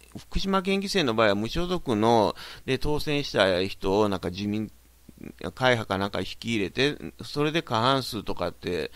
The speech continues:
いう風ななんか報道も出てたような気するんですけども、まあ、でも、自民党の公認候補で過半数割れしたっていうのは大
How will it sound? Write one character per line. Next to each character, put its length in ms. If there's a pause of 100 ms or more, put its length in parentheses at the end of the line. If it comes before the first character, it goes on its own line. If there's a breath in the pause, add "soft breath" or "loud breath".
(380 loud breath)
い 140
う 100
風 160
な 100
な 100
ん 20
か 80
報 240
道 100
も 100
出 140
て 140
た 100
よ 60
う 40
な 80
気 260
す 120
る 140
ん 80
で 100
す 100
け 100
ど 120
も、 220
ま 160
あ、 40
で 120
も、 160 (500 loud breath)
自 160
民 260
党 220
の 100
公 280
認 240
候 240
補 140
で 100
過 180
半 240
数 140
割 240
れ 60
し 80
た 120
っ 40
て 80
い 20
う 20
の 60
は 60
大 120